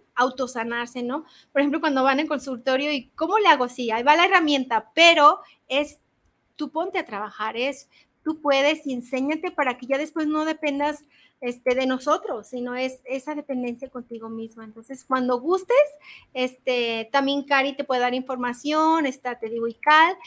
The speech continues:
y está akbal, que también nos puedes encontrar, este, Ángeles en Mí.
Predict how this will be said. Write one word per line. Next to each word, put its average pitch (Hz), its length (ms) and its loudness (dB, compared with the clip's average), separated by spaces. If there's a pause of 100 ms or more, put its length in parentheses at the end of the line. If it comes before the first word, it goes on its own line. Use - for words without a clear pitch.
(200)
y 285 160 -2
está 262 480 4
akbal, 269 420 2
que 277 120 -10
también 240 320 -6
nos 240 160 -10
puedes 240 200 -10
encontrar, 247 560 -10
este, 233 280 -16
Ángeles 226 480 -12
en 233 140 -8
Mí. 302 200 -2